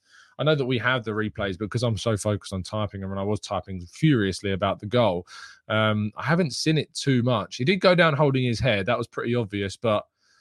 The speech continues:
yeah, I don't know why, uh, the player wasn't stopped if it was a head injury, because he did go down holding his head.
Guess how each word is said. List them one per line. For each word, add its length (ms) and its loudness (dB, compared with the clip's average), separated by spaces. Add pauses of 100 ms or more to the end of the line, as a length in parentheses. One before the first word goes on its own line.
(400)
yeah, 240 -4 (460)
I 40 -2
don't 180 2
know 140 2
why, 580 0 (180)
uh, 320 -2
the 100 -8
player 260 -2
wasn't 240 -6
stopped 300 -8
if 100 -10
it 80 -8
was 180 -4
a 60 -2
head 180 -4
injury, 340 -4
because 280 -8
he 80 -4
did 180 -4
go 120 -2
down 220 0
holding 280 -4
his 160 -4
head. 240 -2